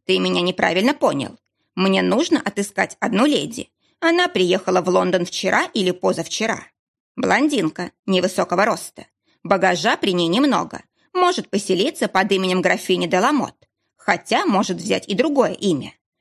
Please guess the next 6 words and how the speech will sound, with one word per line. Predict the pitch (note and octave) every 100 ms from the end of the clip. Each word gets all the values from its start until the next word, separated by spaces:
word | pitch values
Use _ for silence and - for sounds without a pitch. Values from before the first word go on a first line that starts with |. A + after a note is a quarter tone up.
| _ -
По | G3
приезде | G3 F3 F#3+ E4+ D4 G3+
станет | - G3 F3+ -
искать | G3+ - F3+ E3
ювелиров». | F#3+ G#3+ C4+ F3 - - - _ _ _ _ _ _ _
«Ювелиров?» | F3 E3+ F#3+ E3 D#3+ E4+ F#4